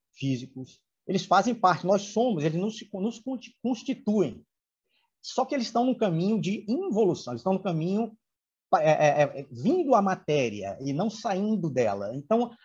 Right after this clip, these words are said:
a, no caminho descendente, digamos assim. Então, é,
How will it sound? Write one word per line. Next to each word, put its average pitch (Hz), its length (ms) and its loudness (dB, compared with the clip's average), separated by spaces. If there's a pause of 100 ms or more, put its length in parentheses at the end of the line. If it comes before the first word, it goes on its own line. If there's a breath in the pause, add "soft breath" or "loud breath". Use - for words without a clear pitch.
a, 151 380 0
no 151 120 -2
caminho 180 260 0
descendente, 135 720 -4
digamos 120 340 -4
assim. 113 380 -4 (380 loud breath)
Então, 269 500 4 (240)
é, 139 420 2